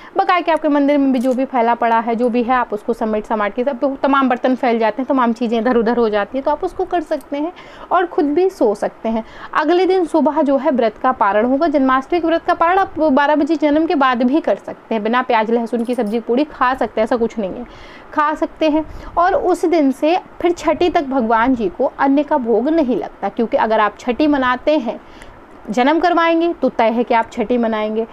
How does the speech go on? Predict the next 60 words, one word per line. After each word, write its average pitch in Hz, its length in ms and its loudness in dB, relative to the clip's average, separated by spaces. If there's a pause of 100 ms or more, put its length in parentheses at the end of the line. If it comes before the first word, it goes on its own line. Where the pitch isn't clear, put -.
(140)
अगर 208 200 0
जन्म 226 260 2
नहीं 269 300 2
करवाएंगे, 302 400 2
सिर्फ 339 320 0
जन्म 277 420 2
दिवस 240 480 0
मना 302 320 4
रहे 208 120 2
हैं, 233 100 0
देखिए 285 220 2
अंतर 277 380 2
है, 269 140 2
जन्म 226 340 2
करवा 311 320 2
रहे 311 160 2
हैं, 320 220 0 (340)
स्थापना 262 540 0
दिवस 302 300 2
मना 294 260 2
रहे 302 140 2
हैं, 302 180 2
जन्मदिन 240 560 2
मना 269 280 2
रहे 262 120 0
हैं, 302 120 0
दोनों 220 220 0
में 208 100 -2
अंतर 208 220 -6
है। 294 100 -4 (300)
अगर 262 220 2
आप 277 180 -2
छठी 240 320 -2
मनाते 208 500 0
हैं, 302 120 2
छठी 254 280 -4
मनाना 220 400 -2
चाहते 240 340 -2
हैं 262 100 0
तो 240 160 2
आप 214 180 2
जन्म 214 260 0
करवाएं। 226 260 2
जैसे 269 200 -2
मेरे 269 200 2
लड्डू 240 220 0
गोपाल 214 280 0
का 240 100 -6
हमेशा 214 340 -4
जन्म 190 280 -4
होता 196 180 -4
है, 226 60 2
मैं 240 80 -4
तो 262 80 -2
उनका 254 200 0
हर 233 100 0
साल 202 200 0
जन्म 190 260 -2
करवाती 180 440 -2
हूँ, 226 120 -4